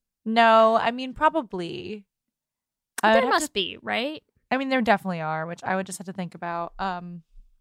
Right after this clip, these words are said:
Speaker 1: I feel like there's gotta be, like, some examples in the L word that are probably problematic, let's be real.
Speaker 2: Oh, well, Jesus. I mean, name a non-problematic <laughs>
Speaker 1: I know.
Speaker 2: thing in the L word, let's be real.
Speaker 1: Like Helena Peabody?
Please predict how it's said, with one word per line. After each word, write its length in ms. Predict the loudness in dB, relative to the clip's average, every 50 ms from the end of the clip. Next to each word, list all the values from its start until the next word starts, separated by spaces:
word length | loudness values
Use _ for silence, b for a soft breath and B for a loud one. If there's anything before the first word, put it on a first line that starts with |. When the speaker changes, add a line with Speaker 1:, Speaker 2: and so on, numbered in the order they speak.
| _ _ _ _ -20
Speaker 1:
I 100 | -20 -20
feel 400 | -20 _ -20 -14 -10 -10 -8 -6
like 340 | -6 -6 -6 -6 -8 -12 _
there's 260 | -10 -10 -10 -10 -12
gotta 320 | -10 -8 -8 -8 -6 -8 -10
be, 280 | -10 -8 -8 -8 -8
like, 500 | -8 -10 -10 -10 -12 -14 -16 _ _ _ _ _ _ _ _ _ _ _ _ _ _
some 400 | -8 -6 -2 0 0 0 0 0
examples 440 | -4 -6 -6 -8 -8 -8 -8 -10 -10
in 100 | -8 -8
the 160 | -8 -8 -8
L 220 | -8 -6 -6 -8 -8
word 260 | -10 -12 -12 -12 -14 -14
that 100 | -16 -16
are 80 | -16
probably 380 | -18 _ -14 -14 -12 -12 -16 -16
problematic, 580 | -16 -20 -20 _ -18 -16 -16 -16 -18 -18 -20 _
let's 140 | -20 -20 -20
be 120 | _ _ _
real. 240 | -20 -20 -20 -20 -20 _ _ -6
Speaker 2:
Oh, 120 | -6 -4 -4
well, 260 | -6 -6 -8 -8 -8
Jesus. 520 | -10 -8 -8 -8 -8 -8 -12 -14 -14 -12 -8
I 80 | -8 -8
mean, 380 | -6 -6 -8 -10 -12 -14 -18 _ _ _ _ _ _ _ _ _ _
name 260 | 0 2 4 4 4
a 80 | 2 0
non-problematic 1300 | 0 0 0 2 0 -2 -4 -4 -6 -6 -6 -8 -10 -8 -4 -4 -4 -4 2 2 2 2 2 -4 -10 -6 -6 -4
<laughs> 100 | -2 -2
Speaker 1:
I 140 | -2 -2 -2
know. 520 | -2 -4 -2 -2 -2 -4 -4 -6 -10 -12 -18 _ _ B B B B B
Speaker 2:
thing 280 | 0 2 2 4 6 6
in 80 | 6 6
the 80 | 8
L 260 | 8 8 6 6 4 0
word, 240 | -2 -2 -2 -2
let's 240 | 0 0 0 0 -2
be 180 | -6 -6 -6 -6
real. 400 | -6 -8 -10 -10 -12 -14 -16 -16 _
Speaker 1:
Like 220 | 2 2 2 2 0
Helena 520 | -8 -6 -2 -2 -2 -2 -2 -4 -4 -4
Peabody? 840 | -6 _ _ _ -12 -8 -6 -4 -4 -4 -6 -8 -10 -12 -12 -14